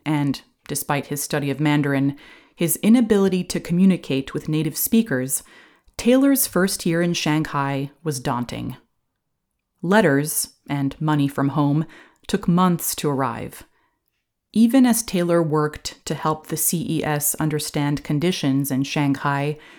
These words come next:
he struggled to find inner peace. "Jesus is here, and though unknown to the majority and uncared for by many who might know him, he is present and precious to his own."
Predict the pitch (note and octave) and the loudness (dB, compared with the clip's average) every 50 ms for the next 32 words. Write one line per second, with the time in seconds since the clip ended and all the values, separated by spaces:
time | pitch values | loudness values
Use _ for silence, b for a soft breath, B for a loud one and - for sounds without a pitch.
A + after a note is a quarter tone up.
0 | B B B B - A3+ G#3+ - - - A3+ A3+ F#3+ E3+ C#3+ C#3 - - - D#3 | B B B B 0 0 0 2 2 4 4 4 4 4 2 0 -2 -4 -8 -6
1 | - - D#3 D3+ D3 D3 C#3 - D#3+ D#3 C#3+ D3 - - - F#3 C#3 - - - | -2 0 0 2 2 0 0 0 0 0 0 0 -4 -6 -6 -4 -4 -4 -2 -4
2 | - - - _ _ _ _ _ _ _ _ _ _ _ _ _ _ _ _ _ | -4 -6 -8 _ _ _ _ _ _ _ _ _ _ _ _ _ _ _ _ _
3 | _ _ _ _ _ _ _ _ _ _ - G#3 A3 A3+ A3+ A3+ G#3+ G#3+ - E3 | _ _ _ _ _ _ _ _ _ _ 2 4 6 6 6 6 4 2 2 0
4 | - - - F#3 E3+ D#3+ C#3 B2+ C3 - - b b b b b b b b - | 0 0 2 2 2 2 2 0 -2 -4 -8 b b b b b b b b 0
5 | D#3 D3+ D3 D3+ D3+ - D3+ D#3 D3+ D3+ D3+ - D#3+ E3 D#3+ D#3 E3 F3 E3 D3+ | 2 2 2 2 0 0 2 2 2 2 2 2 2 2 2 2 2 2 2 2
6 | C#3+ D3 D3 - D#3+ D3+ D3 C#3+ C#3 - E3 D#3+ D#3+ D#3 C#3 C#3 C3 C3 C3 - | 2 0 0 0 0 0 2 2 0 0 0 0 2 2 2 2 2 0 0 -2
7 | - C#3 C#3 C#3 - - D3 D3+ D3 - - F#3 F3 F3 E3+ - - D#3 D3 C#3+ | -2 -4 -4 -4 -2 -2 -2 -2 -2 -2 -2 0 0 0 0 -2 0 0 0 0
8 | C3+ D3 C#3+ C#3+ D3+ E3+ F3 D#3+ D3 C#3 D3 D#3 D3+ C#3 C#3+ - D#3 E3 F3+ G3+ | 0 0 0 2 2 2 2 2 0 0 0 0 0 2 2 2 2 2 2 2
9 | F#3 D3+ D3+ C#3 C3+ C3+ C3+ B B B B B B B B B B - A3 A3 | 2 2 2 2 2 2 0 B B B B B B B B B B 2 4 4
10 | G#3+ G3+ - - - - G3 F#3+ D3+ - - D#3 - - - - D3 C#3+ - - | 4 4 2 0 0 0 0 2 2 0 -2 -4 -4 -6 -4 -2 -2 -2 -4 -4
11 | - F#3 F3+ F3+ - - - - - - - - - D#3 D3 D#3+ D#3 D3 C3 B2 | -2 -2 -2 -2 -2 -6 -6 -6 -8 -8 -8 -6 -6 -4 -2 0 0 2 2 0
12 | C3 A#2 | -2 -4